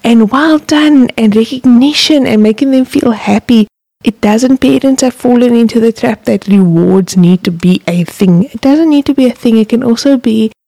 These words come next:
um, a kissing attack or, um, the hugging monster, or, do you know what I mean? It doesn't have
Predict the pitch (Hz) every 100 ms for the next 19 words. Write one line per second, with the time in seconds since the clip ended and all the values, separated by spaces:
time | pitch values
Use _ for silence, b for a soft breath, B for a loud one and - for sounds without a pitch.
0 | _ _ - 208 214 - - 233 - 254
1 | - 240 226 - 214 - - - 226 208
2 | - _ _ _ - 208 190 190 196 B
3 | B 220 214 202 180 196 226 277 254 220
4 | 226 220 - 247 233 220 - - 359 381
5 | 392 403 415 440 480 494 - _ _ -
6 | - 403 494 392